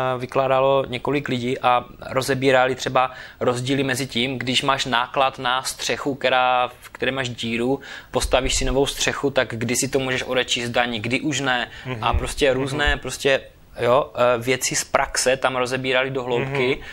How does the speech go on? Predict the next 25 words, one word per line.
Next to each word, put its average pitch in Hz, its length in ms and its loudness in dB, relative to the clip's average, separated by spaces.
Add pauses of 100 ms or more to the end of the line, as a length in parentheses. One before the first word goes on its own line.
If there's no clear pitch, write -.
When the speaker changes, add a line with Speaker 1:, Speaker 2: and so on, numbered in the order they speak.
Speaker 2:
Mhm. 127 100 -6
Mhm. 123 140 -8
Speaker 1:
eh, - 40 4 (720)
jak 127 260 2
máš 135 240 2
vlastně 131 300 0
zacházet 127 380 0
Speaker 2:
Mhm. 120 80 -4
Speaker 1:
s 120 40 -4
daněma, 123 400 0
co - 180 -2
to - 140 2
je 139 80 6
vratný 131 420 0
depozit, 123 460 -4
Speaker 2:
Mhm. 135 100 -6
Speaker 1:
kde 117 140 0
ho 143 100 -2
máš 143 200 -2
odvádět. 127 360 0
Speaker 2:
Mhm. 117 100 -4
Speaker 1:
Já 110 100 4
jsem 110 180 0
úplně 123 220 -4
jako, 123 320 -2